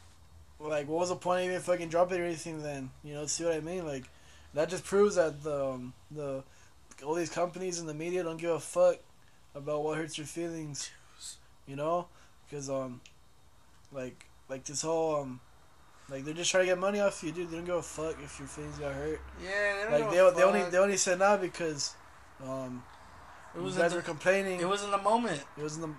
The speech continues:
Speaker 1: moment, and then, like,
Speaker 2: And now
Speaker 1: um,
Speaker 2: they're like, "All right, fuck y'all. We need our money."
Speaker 1: Yeah.
Speaker 2: You give me my money.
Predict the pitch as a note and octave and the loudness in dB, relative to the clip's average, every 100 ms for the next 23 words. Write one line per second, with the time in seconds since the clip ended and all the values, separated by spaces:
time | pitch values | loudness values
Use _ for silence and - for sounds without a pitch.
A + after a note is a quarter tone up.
0 | - D3+ E3+ F3+ F#3 D#3+ D#3+ D#3+ D3+ D3+ | -10 -2 0 2 0 -2 -6 -8 -6 -6
1 | D3 C#3 - - - - - - - C3 | -6 -8 -12 -20 -20 -20 -20 -10 -4 -2
2 | F3 F3+ E3+ E3 F3 F3 E3 F3+ F#3 F#3 | 0 4 4 6 6 6 4 0 0 0
3 | E3 D3+ D3 E3+ F3+ D#3 D#3 E3 D3+ D3 | 2 4 2 0 0 -2 -2 -6 -6 -10
4 | - - - - - - C3 C3+ C3 C3 | -14 -18 -20 -20 -20 -16 -10 -8 -4 -4
5 | B2 A#2+ - - - F3 E3+ F3 G3+ G3+ | -4 -8 -12 -20 -18 -12 -10 -8 -6 -2
6 | G3+ G3 G3+ G3 F3+ | 0 0 -2 -2 -4